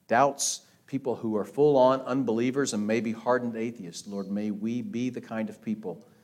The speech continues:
like Jesus who seek to draw them near and humbly offer an invitation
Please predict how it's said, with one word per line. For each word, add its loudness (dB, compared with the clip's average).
like 2
Jesus -4
who -6
seek -2
to -16
draw 4
them -2
near -2
and -8
humbly -2
offer -2
an -6
invitation -6